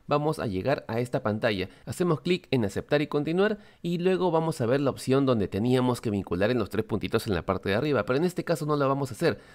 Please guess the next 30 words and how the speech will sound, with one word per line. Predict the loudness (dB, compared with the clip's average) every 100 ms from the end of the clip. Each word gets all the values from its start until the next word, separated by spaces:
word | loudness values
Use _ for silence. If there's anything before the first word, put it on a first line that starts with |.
| -2
vamos | 0 0 -2
a |
ingresar | -4 -4 -6 -4
nuestro | -6 -2
número. | -2 0 -2 -8 -14 -4
Pero | 4 4
antes | 6 4
de | 2
ingresar | 0 0 -2
nuestro | -4 -4 -2
número | -2 0 0 -2 -6 -10
tenemos | -2 0 0 0
que | -2
ir | -2 0
nuevamente | 0 0 2 0 0 -2 -4
a | -2
nuestro | -2 -2 -4 -4
navegador | -2 -2 -2 0 0
de | 0
archivos | -2 -2 -2 -2 -4 -12 -8
para | -2 0 2
poder | 2 2 2
recuperar | -2 -4 -4 0 0 0
la | -4 -4
copia | -4 0 0
de | 0
seguridad. | -4 -6 -4 -2 -4 -6
Entramos | -14 -4 -2 -2
al | -2
navegador, | 0 0 0 0